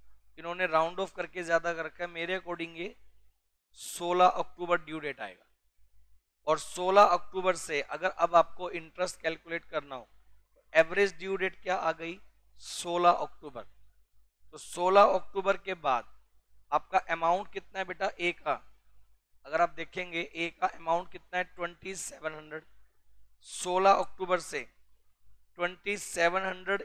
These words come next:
into आपका interest का rate इस question में लगाना था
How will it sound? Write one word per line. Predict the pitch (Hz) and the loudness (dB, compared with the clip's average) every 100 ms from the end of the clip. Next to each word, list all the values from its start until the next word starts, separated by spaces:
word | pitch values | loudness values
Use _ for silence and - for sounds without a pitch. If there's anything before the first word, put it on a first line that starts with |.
| - | -4
into | 170 175 - 143 - - - - _ _ - - - _ 135 | -6 -6 -12 -14 -14 -20 -20 -20 _ _ -20 -20 -20 _ 6
आपका | 156 - 196 | 6 6 0
interest | 190 180 - 170 - | 0 -2 -4 -2 2
का | 185 | 2
rate | 190 190 | 2 -6
इस | 185 - | -14 -10
question | 180 - 180 | -6 -4 -4
में | 185 | -4
लगाना | 180 165 160 170 | -2 -2 -4 -6
था | - | 0